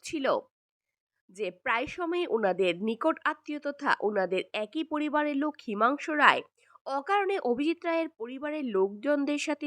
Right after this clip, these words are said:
ঝগড়ায় লিপ্ত হয়। পাশাপাশি তাদের জায়গা সম্পত্তি নিয়ে বিবাদ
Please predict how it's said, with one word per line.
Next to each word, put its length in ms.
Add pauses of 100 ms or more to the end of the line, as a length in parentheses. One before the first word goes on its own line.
(140)
ঝগড়ায় 540
লিপ্ত 260 (160)
হয়। 240 (360)
পাশাপাশি 480 (120)
তাদের 380
জায়গা 380
সম্পত্তি 540
নিয়ে 200
বিবাদ 380